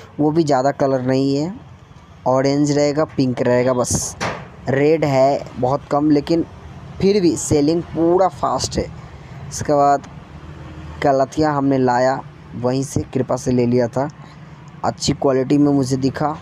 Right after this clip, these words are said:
मेरा favorite, सबसे अच्छा plant अगर देखने में लगता है तो यही लगता है, शानदार leaves में, best air फ्रेशर है, Indoor में survive सबसे अच्छा कर जाता है। Bright light कभी-कभी चाहिए इसको, पानी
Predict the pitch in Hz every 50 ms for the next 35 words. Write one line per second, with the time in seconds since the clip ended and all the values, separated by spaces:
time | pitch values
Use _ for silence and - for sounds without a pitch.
0 | - - - - - - - - - - - - - - - - - - - -
1 | - - - - 131 139 143 151 156 156 147 151 123 110 101 104 95 - - -
2 | - - - - - - - 170 151 131 - - - 131 123 131 135 127 127 127
3 | 127 123 131 127 117 117 127 123 - - 143 143 139 127 123 117 - - 143 143
4 | 127 117 131 110 101 107 110 117 120 117 110 98 - - 101 101 95 - - -
5 | - - - - - - - - - 101 101 95 95 104 110 110 117 117 113 110
6 | 113 107 - - - 120 123 117 - - - 110 123 120 - - 127 127 127 -
7 | - 131 127 - 131 127 127 123 131 135 135 - - 135 131 131 131 147 147 147
8 | 143 147 139 - 139 127 123 127 127 131 127 - 131 - - - 131 - - 135
9 | 127 135 127 127 127 123 120 - 123 123 127 143 - - - - - - - -
10 | 143 147 165 185 185 185 185 185 185 156 - 151 147 151 - 151 139 147 156 -
11 | - - - - - - - 110 - 107 107 107 107 98 92 - - - - 90
12 | - - - - - - - - - - - 160 156 160 165 175 185 -